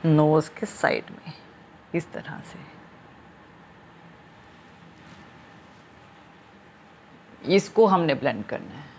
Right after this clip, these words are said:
ये हमारी cream contour की blend, लेकिन इसकी blending हमारी जो होगी, ये हमारी brush से नहीं करनी है हमने, क्योंकि जो पाउ-, प्रोडक्ट है already काफ़ी thick होता है, cream product है, तो हमने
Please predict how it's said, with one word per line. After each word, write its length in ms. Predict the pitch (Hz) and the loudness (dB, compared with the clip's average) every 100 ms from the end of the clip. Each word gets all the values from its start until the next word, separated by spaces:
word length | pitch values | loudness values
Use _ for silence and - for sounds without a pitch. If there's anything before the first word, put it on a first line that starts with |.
| - - - - - - - - | -20 -20 -20 -20 -20 -20 -20 -2
ये 140 | 180 190 | 4 4
हमारी 320 | 202 175 196 | 4 2 0
cream 340 | - 196 185 175 | 0 2 2 2
contour 400 | 170 147 143 135 | 0 2 2 2
की 100 | 139 | 0
blend, 180 | 139 | 2
लेकिन 240 | 160 190 247 | 2 4 4
इसकी 240 | 247 269 | 4 4
blending 440 | 208 214 202 233 226 | 6 6 6 6 6
हमारी 480 | 226 208 208 208 | 6 8 8 8
जो 160 | 208 233 | 6 6
होगी, 460 | 208 180 170 175 233 - - - 220 | 6 6 6 4 2 -6 -16 -8 -2
ये 320 | 233 302 320 | 4 4 4
हमारी 380 | 220 220 214 226 | 4 4 6 6
brush 260 | 175 160 160 | 6 4 2
से 240 | - 156 | -4 -6
नहीं 220 | 127 147 - | -4 -8 -8
करनी 300 | - - - | -6 -6 -6
है 220 | 139 147 143 | -6 -4 -4
हमने, 360 | 139 147 254 - - - | -2 0 0 -2 -12 4
क्योंकि 260 | 220 220 277 | 4 6 4
जो 100 | 277 | 6
पाउ-, 340 | 208 185 175 - | 8 8 6 4
प्रोडक्ट 360 | 208 233 - | 4 4 4
है 60 | 269 | 6
already 300 | 226 226 269 | 6 6 6
काफ़ी 240 | 247 220 269 - | 4 4 -2 -6
thick 200 | 233 - | -10 -2
होता 300 | 208 156 143 | 0 0 -2
है, 140 | 127 | -2
cream 360 | 135 175 214 214 | 0 4 6 6
product 440 | 202 - - - | 6 4 0 -6
है, 200 | - - - - - - | -8 -8 -10 -16 -10 2
तो 80 | 208 | 4
हमने 340 | 202 208 | 6 4